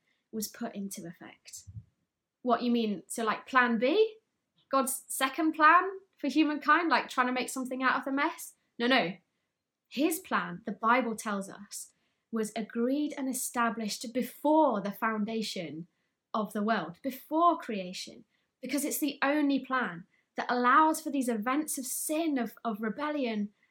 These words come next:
and God's redemption. You know, there's a hint to this plan all the way back in Genesis, when God tells of how eventually the enemy of humankind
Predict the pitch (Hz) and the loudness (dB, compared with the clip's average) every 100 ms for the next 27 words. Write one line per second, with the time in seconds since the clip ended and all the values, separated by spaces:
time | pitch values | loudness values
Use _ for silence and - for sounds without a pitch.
0 | _ - 254 254 240 240 226 208 214 208 | _ 0 0 -2 -4 -4 -4 -4 -8 -8
1 | 202 196 - 190 - _ _ _ _ _ | -8 -10 -12 -12 -18 _ _ _ _ _
2 | _ _ _ _ _ _ _ _ 262 262 | _ _ _ _ _ _ _ _ 0 2
3 | 254 226 - 294 294 - - - _ 247 | 2 -2 0 0 0 -4 -8 -12 _ -8
4 | 214 190 - - 160 170 202 _ _ _ | -8 -8 -10 -8 -8 -8 -12 _ _ _
5 | _ _ _ _ 262 269 247 220 208 - | _ _ _ _ 2 2 0 0 -2 -4
6 | 214 196 180 190 - - 196 - - _ | -4 -4 -8 -10 -16 -18 -18 -20 -20 _
7 | _ _ _ _ 233 233 214 277 294 - | _ _ _ _ 0 0 0 -4 -4 0
8 | 240 220 208 214 - 226 202 240 254 - | 0 2 -4 -6 -4 -4 -2 -2 -2 -6
9 | 190 170 220 - _ _ _ _ 240 - | -8 -6 -8 -10 _ _ _ _ -6 0
10 | 269 311 294 262 262 240 220 - 190 180 | 2 2 2 -2 -2 -4 -4 -8 -14 -14
11 | 175 190 | -16 -20